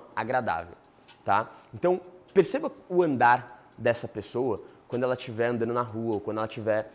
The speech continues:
parada ou sentada em algum lugar. Ela tá cem por cento relaxada, o corpo dela tá relaxado, como que ela anda? Ela tá andando em passos longos, com muita pressa, como se tivesse meia hora atrasada pra um compromisso,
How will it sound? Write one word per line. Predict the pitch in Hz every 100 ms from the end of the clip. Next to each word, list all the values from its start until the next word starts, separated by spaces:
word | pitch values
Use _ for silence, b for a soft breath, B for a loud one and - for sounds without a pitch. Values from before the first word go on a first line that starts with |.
| - -
parada | 107 95 110
ou | 98
sentada | - 101 98 101
em | 101
algum | 98
lugar. | 104 92 80 B B
Ela | - 175
tá | 170
cem | 139 - 160
por | 147
cento | 123 123 117
relaxada, | 113 95 92 - 123 104
o |
corpo | - 165 160 131
dela | 117 113
tá | 101
relaxado, | 98 90 - 113 107 B -
como | 185 180
que | 180
ela | 151
anda? | 110 101 95 80 B B -
Ela | 101
tá | 123
andando | 165 131 135 135
em |
passos | 110 113 117 120 95
longos, | 107 135 107 -
com | 113
muita | 131 110
pressa, | - 123 131 -
como | 113
se | 120
tivesse | - 110 110 - 110 B -
meia | 117 151 117
hora | 117 117
atrasada | - 101 95 101 98
pra | 104
um | 98
compromisso, | 98 95 98 117 175 -